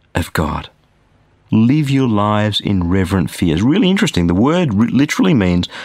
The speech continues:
fear and dread and terror. Get a grip. Get things into perspective. Ultimately, God will judge each one of us. We don't like to hear that much, but it's true.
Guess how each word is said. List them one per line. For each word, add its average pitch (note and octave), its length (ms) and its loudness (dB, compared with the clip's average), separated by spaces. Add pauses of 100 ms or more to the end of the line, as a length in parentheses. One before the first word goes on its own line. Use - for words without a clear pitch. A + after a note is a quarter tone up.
fear - 560 -6
and G2 220 -6
dread G2 340 -4
and F#2 220 -4
terror. D#2 280 -2
Get F#2+ 420 -2
a G#3 80 0
grip. A2 420 -2 (680)
Get D#3 240 -4
things C3+ 380 -4
into A#2+ 180 -2
perspective. F#2+ 540 -4 (100)
Ultimately, C3+ 880 -2 (340)
God A#2+ 300 0
will A#2 220 -2
judge F#2 320 -2
each - 220 -4
one F2 140 -2
of D2 120 -4
us. - 260 -8 (720)
We D3 80 2
don't A#3+ 160 2
like A#3+ 160 0
to G3 60 0
hear A3+ 200 2
that D3 140 0
much, D3 320 -2
but B2+ 100 0
it's - 160 -4
true. G2 380 -2